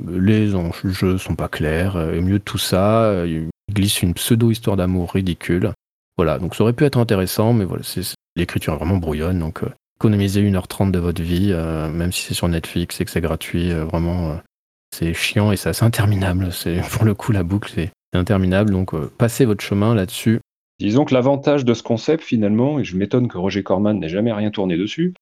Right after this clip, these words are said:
Speaker 2: c'est qu'il, euh, nécessite pas de, d'effets spéciaux, euh, coûteux. Finalement, Un jour sans fin, on accepte, euh,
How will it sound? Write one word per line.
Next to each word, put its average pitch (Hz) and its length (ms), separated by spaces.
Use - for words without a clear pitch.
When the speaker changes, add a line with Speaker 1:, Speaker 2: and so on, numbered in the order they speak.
Speaker 2:
c'est - 180
qu'il, 104 300
euh, 92 420
nécessite 107 540
pas 135 240
de, 101 280
d'effets 98 260
spéciaux, 101 720
euh, 90 40
coûteux. 131 380
Finalement, 110 420
Un 104 40
jour 95 180
sans 92 160
fin, 123 300
on 90 480
accepte, 110 560
euh, 87 360